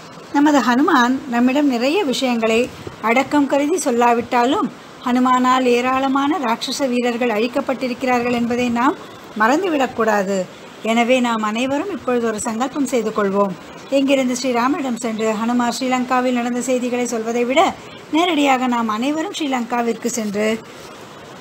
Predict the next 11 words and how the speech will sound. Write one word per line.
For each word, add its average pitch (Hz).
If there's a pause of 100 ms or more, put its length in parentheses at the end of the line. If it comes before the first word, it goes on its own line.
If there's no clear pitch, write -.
(360)
அன்னை 302
ஜானகியை 226 (1900)
மீட்டு 277
ஸ்ரீராமனிடம் 269
நல்லபடியாக 247
ஒப்படைப்போம்" 226
என்று 226 (540)
அங்கதன் 294
தன் 247
முடிவை 240
அறிவித்தான். 220